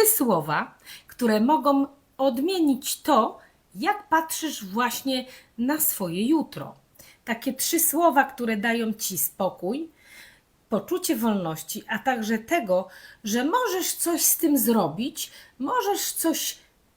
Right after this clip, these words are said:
zadziałać, żeby ten strach nie rządził Twoim życiem. I właśnie dziś opowiem Ci,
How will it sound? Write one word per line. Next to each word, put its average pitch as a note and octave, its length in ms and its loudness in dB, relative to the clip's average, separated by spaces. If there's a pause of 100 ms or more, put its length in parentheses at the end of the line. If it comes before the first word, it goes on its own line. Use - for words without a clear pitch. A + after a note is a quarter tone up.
(240)
zadziałać, G#3 920 2 (200)
żeby C4 440 2 (160)
ten C4 220 2
strach D#4 460 4 (260)
nie D4+ 220 0
rządził D#4+ 480 0
Twoim A3+ 400 0
życiem. D3+ 520 -12 (560)
I B3 100 2
właśnie E4+ 540 -2
dziś A3 320 -2
opowiem A#3+ 640 -4
Ci, B3 300 -6